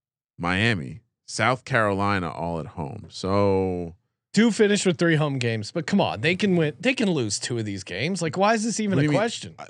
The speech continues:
Speaker 1: they, there are, I think you're, you're circling the Notre Dame game. You're circling the Florida State, Boston College game.
Speaker 2: Syracuse normally
Speaker 1: And you're,
Speaker 2: plays them tough. I
Speaker 1: and
Speaker 2: mean,
Speaker 1: you're
Speaker 2: if it was
Speaker 1: circling,
Speaker 2: in Syracuse, it'd be different.
Speaker 1: and you're circling the Miami, South Carolina, Louisville chunk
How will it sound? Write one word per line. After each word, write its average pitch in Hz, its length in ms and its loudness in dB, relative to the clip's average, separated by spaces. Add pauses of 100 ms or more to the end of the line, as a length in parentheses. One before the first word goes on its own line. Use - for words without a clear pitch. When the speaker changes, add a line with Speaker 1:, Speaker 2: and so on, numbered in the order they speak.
Speaker 1:
they, 139 300 2
there 143 280 4
are, 123 380 2 (1400)
I 135 160 4
think 151 340 0
you're, 120 500 4
you're 107 240 2
circling 117 880 0
the 107 80 2
Notre 107 280 4
Dame 135 300 4
game. 139 400 2
You're 110 80 -6
circling 104 840 -2
the 92 80 -10
Florida 117 400 2
State, 123 300 0
Boston 107 400 0
College 92 440 0
game. 85 160 -2
Speaker 2:
Syracuse 214 600 4
normally 190 260 4
Speaker 1:
And 165 80 4
you're, 170 80 4
Speaker 2:
plays 165 140 2
them 147 160 -2
tough. 127 300 0
I - 80 -4
Speaker 1:
and 127 80 4
Speaker 2:
mean, - 80 4
Speaker 1:
you're 127 60 2
Speaker 2:
if 120 180 2
it 220 100 6
was 220 140 6
Speaker 1:
circling, - 180 6
Speaker 2:
in 247 120 2
Syracuse, 175 580 0
it'd 135 120 -4
be 127 80 -4
different. 107 380 -4
Speaker 1:
and 110 100 4
you're 143 100 6
circling 160 500 2
the 160 60 0
Miami, 151 760 2
South 127 400 -2
Carolina, 117 600 2
Louisville 110 540 2
chunk 85 480 -6